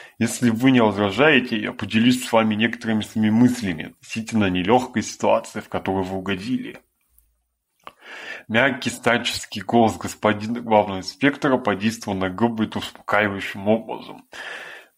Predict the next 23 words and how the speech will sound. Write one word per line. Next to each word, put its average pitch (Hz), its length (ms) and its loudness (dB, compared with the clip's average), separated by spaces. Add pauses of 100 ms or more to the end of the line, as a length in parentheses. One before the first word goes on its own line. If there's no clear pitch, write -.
(140)
Я 110 80 2
какое-то 113 520 4
время 131 400 4
проникся 113 480 2
к - 80 -10
нему 107 200 2
полным 101 400 0
доверием, 139 640 0
совершенно 110 640 0
забыв 101 420 -4
о 98 60 0
том, 127 340 0
насколько 117 460 -2
подозрительным 104 760 -2
было 101 200 2
то 95 140 -4
место, 120 440 0
где 95 180 -6
они 101 140 -4
в 87 80 -12
данный 98 240 -2
момент 98 360 0
находились. 101 840 -6